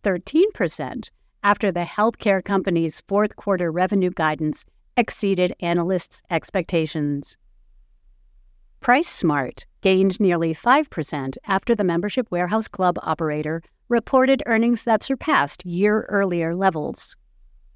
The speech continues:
Intuitive Surgical rallied over ten percent after the maker of robotic surgical equipment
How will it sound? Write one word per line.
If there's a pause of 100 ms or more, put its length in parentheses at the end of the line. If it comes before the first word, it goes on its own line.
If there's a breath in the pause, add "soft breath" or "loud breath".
(480)
Intuitive
Surgical
rallied
over
ten
percent (360)
after
the
maker
of
robotic
surgical
equipment